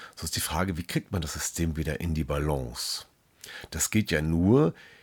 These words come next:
indem, tja, drei Möglichkeiten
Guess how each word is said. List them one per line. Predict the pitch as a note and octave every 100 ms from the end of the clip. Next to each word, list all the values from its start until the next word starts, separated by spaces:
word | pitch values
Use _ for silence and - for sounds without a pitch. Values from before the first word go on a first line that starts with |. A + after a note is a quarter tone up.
| _ -
indem, | F2 F2 E2+ D2+ C#2 _ _ _ _ _
tja, | - D2+ -
drei | C2+ D#2
Möglichkeiten | G2 A#2+ E3+ A#2+ - D#2+ D2+ - C2+